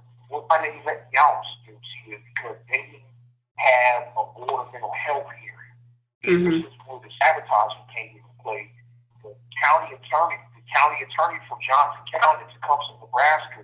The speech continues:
Speaker 1: called up to the Tecumseh prison and asked them, "Was I feeling dangerous?" And at the time, I was. And that's why I wanna see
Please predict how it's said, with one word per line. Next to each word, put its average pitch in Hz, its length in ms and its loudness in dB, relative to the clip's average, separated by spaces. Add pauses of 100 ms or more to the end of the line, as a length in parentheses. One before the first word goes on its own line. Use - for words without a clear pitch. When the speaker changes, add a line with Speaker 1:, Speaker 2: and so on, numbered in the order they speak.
Speaker 1:
called 151 480 -2
up 151 240 -6
to - 80 -20
the - 80 -20 (160)
Tecumseh - 480 -4
prison - 320 -12 (800)
and 120 120 -14 (200)
asked - 560 4
them, 107 160 -20 (640)
"Was 151 320 -2 (100)
I - 460 6
feeling - 720 -16
dangerous?" 131 400 -2 (120)
And 120 120 -4
at 120 160 -4
the - 80 -20
time, 156 320 4
I 117 240 4
was. 156 480 -2
And - 80 -14
that's 131 240 2
why 123 80 4
I - 80 0
wanna - 240 -14
see - 160 -20